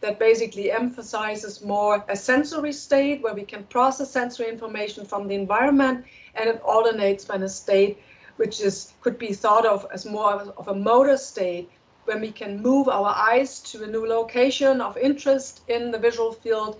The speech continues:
across us, or we could move a limb during that period of time.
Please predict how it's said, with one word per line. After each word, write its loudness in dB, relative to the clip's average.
across 2
us, 0
or -8
we -10
could -12
move -6
a -8
limb 2
during -2
that -6
period -6
of -8
time. -4